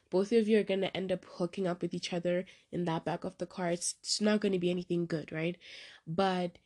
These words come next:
understand that that person cheating on you was closure. Even if that person did not cheat on you, that person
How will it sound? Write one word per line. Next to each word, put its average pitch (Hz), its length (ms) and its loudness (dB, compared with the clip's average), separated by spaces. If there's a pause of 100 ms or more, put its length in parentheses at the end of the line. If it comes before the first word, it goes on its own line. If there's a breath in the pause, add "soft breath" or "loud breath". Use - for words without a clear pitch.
(200)
understand 214 540 4
that 208 100 0
that 190 140 0
person 190 320 -2
cheating 185 260 -2
on 175 220 0
you 175 80 0
was 165 180 0
closure. 170 480 -4 (220 loud breath)
Even 285 240 6
if 277 160 4
that 214 160 2
person 202 320 0
did 175 100 0
not 175 280 -2
cheat 175 200 0
on 190 220 2
you, 185 240 0 (300 loud breath)
that 190 200 2
person 190 560 -2